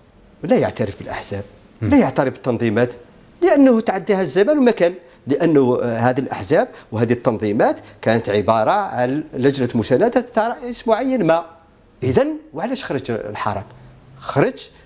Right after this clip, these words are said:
Speaker 1: باش
Speaker 2: في تصحيح
Speaker 1: يخلق
Speaker 2: الفساد.
Speaker 1: تصحيح الفساد،
Speaker 2: آه.
Speaker 1: آه، عدالة مستقلة، صحافة مستقلة، كما اليوم رانا نجو،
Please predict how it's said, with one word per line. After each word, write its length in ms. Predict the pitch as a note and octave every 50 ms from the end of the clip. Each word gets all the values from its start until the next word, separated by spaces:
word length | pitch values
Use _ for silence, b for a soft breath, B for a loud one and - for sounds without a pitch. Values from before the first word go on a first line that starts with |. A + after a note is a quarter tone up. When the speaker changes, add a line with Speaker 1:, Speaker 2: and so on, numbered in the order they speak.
| b b b -
Speaker 1:
باش 440 | G#2+ G2+ A2 D3+ A#3 - - - - -
Speaker 2:
في 80 | - -
تصحيح 320 | - F3 A2 A#2+ B2+ B2+
Speaker 1:
يخلق 540 | C#3+ D3 C#3+ - - - E3 F3+ A#3 - -
Speaker 2:
الفساد. 180 | B3+ D#4 F#4+
Speaker 1:
تصحيح 360 | G4 - E4+ B3 - - A#2 G#2
الفساد، 760 | G2+ - A2+ G#2 G#2 C3+ D3 D#3 F#3+ A3 A#3+ B3 B3 A#3+ A#3+ A#3+ B B B B -
Speaker 2:
آه. 20 | G#3
Speaker 1:
آه، 60 | G3+
عدالة 320 | F#3+ G3+ G#3+ F#3+ F#3+ F3
مستقلة، 920 | E3 D#3 A#2 - C3+ B2 - B2 A#2 G#2+ G#2 B2+ D3+ F#3 G#3 A3+ A#3 A#3+ A#3
صحافة 400 | - - G#3+ - - F#3+ G3 F3
مستقلة، 440 | E3 - - D3+ - C3 C3+ F3+
كما 220 | - - D#3 D3 C#3
اليوم 220 | B2+ C3 C3+ B2+
رانا 200 | B2 B2 B2 C3
نجو، 200 | E3 - D#4+ E4